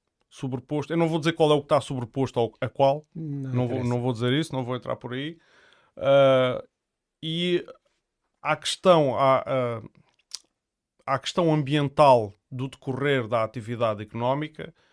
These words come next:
Speaker 1: junta-se ainda a escassez da água.
Speaker 2: Uhum.
Speaker 1: Isto tem gerado, eh, eh, vários movimentos cívicos.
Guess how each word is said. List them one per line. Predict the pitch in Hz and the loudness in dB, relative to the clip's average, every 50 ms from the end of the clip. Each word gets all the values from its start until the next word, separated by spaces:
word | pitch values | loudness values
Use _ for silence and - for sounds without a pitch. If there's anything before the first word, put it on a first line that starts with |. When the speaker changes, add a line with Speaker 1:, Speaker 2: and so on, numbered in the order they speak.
| _ _ _ _ _ | _ _ _ _ _
Speaker 1:
junta-se | - 120 110 120 151 165 165 165 170 - - - | -12 -8 -4 -2 0 0 0 -2 -4 -6 -2 -2
ainda | 143 139 147 151 156 143 156 156 156 - - _ _ - | -2 0 0 -2 -2 -2 -4 -4 -6 -8 -14 _ _ -12
a | - | -12
escassez | 120 - - 123 - - 139 123 110 | -12 -10 -12 -12 -10 -8 -8 -6 -4
da | 110 104 | -4 -4
água. | 101 98 98 107 - _ _ _ _ _ _ _ _ _ _ - | -6 -8 -12 -18 -20 _ _ _ _ _ _ _ _ _ _ -12
Speaker 2:
Uhum. | 110 104 110 127 - _ _ _ _ _ _ _ _ _ - | -12 -12 -12 -16 -18 _ _ _ _ _ _ _ _ _ -8
Speaker 1:
Isto | 190 185 165 - - - _ | -6 -6 -6 -6 -10 -8 _
tem | - 165 156 | -2 0 0
gerado, | 139 131 143 143 143 135 123 113 107 104 - _ _ _ _ _ _ - | 0 0 2 4 4 4 4 2 -2 -10 -18 _ _ _ _ _ _ -8
eh, | 139 | -6
eh, | 135 127 123 120 117 117 113 110 110 110 - - 110 110 107 107 104 104 107 - - _ - | -4 -2 -2 -2 -2 -4 -4 -6 -6 -8 -10 -10 -10 -10 -10 -12 -12 -14 -16 -18 -20 _ -8
vários | 123 120 143 135 123 120 110 | -2 0 0 0 0 -4 -8
movimentos | 123 120 101 104 107 107 104 92 - - | -10 -10 -10 -10 -10 -10 -10 -12 -12 -14
cívicos. | - 190 196 208 240 - - - - - | -10 -10 -10 -10 -12 -16 -18 -20 -20 -20